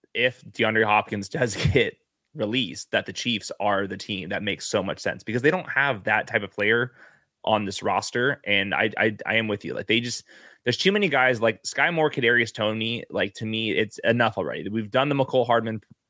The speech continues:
project already. It's like, it's too similar. They need a guy that's gonna be consistent out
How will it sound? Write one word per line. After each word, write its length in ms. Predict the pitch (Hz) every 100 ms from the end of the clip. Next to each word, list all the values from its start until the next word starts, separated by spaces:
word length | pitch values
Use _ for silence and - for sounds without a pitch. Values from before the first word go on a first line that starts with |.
| _ _
project 480 | - 110 104 110 104
already. 340 | 104 107 104
It's 140 | 90 -
like, 380 | 117 107 - - - _ 135
it's 200 | 131 -
too 180 | 214
similar. 380 | 240 175 143 95
They 80 | 127
need 180 | 220 240
a 100 | 185
guy 200 | 143 143
that's 160 | 139
gonna 200 | - 123
be 260 | 104 120 113
consistent 600 | - 101 123 117 131 117 -
out 340 | 107 120